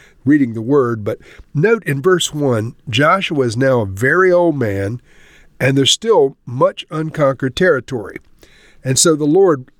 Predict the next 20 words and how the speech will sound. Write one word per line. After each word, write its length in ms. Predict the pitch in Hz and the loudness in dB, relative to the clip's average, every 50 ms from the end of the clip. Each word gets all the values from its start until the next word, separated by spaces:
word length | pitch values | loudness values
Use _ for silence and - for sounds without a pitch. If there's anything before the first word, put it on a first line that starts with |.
| _ _ | _ _
delineates 720 | - 135 139 156 170 165 151 131 123 117 110 113 - - - | 0 2 2 2 2 2 2 2 2 0 0 0 0 0 0
a 80 | 117 113 | 0 -2
number 460 | 113 123 143 151 160 151 143 135 123 | -2 0 0 0 0 0 0 0 0
of 180 | 117 101 92 | -2 -4 -4
different 380 | - 139 160 156 - 135 107 - | -2 -2 -2 0 -2 -4 -6 -4
territories 680 | - 143 131 131 127 123 - 127 117 113 113 113 107 - | -2 0 0 0 0 0 -2 -2 -2 0 0 -2 -2 -2
that 140 | 123 113 | -4 -4
are 60 | 104 101 | -4 -4
still 340 | - - - 156 160 151 | -6 -4 -2 -2 -2 -2
held, 460 | 110 - 127 117 113 110 110 120 - - - - - - - - - _ | -2 -4 -4 -4 -2 -2 -4 -4 -8 -12 -20 -20 -20 -20 -20 -20 -18 _
including 640 | - 139 135 135 - 202 240 262 240 196 139 123 123 | -4 -4 -4 -2 0 0 2 2 2 2 0 -2 -4
some 220 | - - - 117 | -8 -10 -10 -8
territory 580 | - - 160 147 143 131 - - 131 120 120 117 | -4 0 2 2 2 0 -2 -2 -4 -2 -2 -2
held 320 | 117 143 143 139 135 117 | 0 0 2 0 0 -2
by 180 | 110 120 110 107 | -2 -4 -4 -4
five 380 | - - 147 139 147 147 131 | -4 -2 -2 -2 0 -2 -4
Philistine 640 | - - 160 165 151 - - - - 143 127 127 120 | -2 -2 0 0 0 -2 -4 -4 -6 -6 -4 -4 -2
rulers 540 | 117 117 139 170 170 139 107 104 107 - - - - - - - - - _ | -2 0 0 0 0 0 0 -2 -2 -4 -6 -8 -12 -20 -20 -20 -20 -14 _
in 180 | - 120 117 110 | -4 -4 -2 -2
Gaza, 500 | 104 131 135 143 147 135 - 156 - | 0 0 2 2 0 0 -2 -2 -4